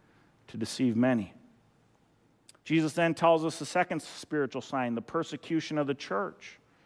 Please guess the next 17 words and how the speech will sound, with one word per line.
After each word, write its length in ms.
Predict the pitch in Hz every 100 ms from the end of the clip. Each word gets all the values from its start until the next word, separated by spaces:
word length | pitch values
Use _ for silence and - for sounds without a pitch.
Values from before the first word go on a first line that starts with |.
| _ _ _ _ -
He 80 | 143
says, 300 | 180 165 147
"You 60 |
will 120 | 170
be 120 | 156 156
persecuted. 840 | - 175 180 151 - 143 110 - _ _ _ _ _ -
You 120 | 143
will 100 | 160
be 120 | 147 143
hated 340 | 151 170 156
by 180 | 151 151
all 200 | 156 156
people 420 | - 185 175 135
for 160 | - 139
my 220 | 143 147
name's 340 | 143 156 160
sake." 300 | - 120 92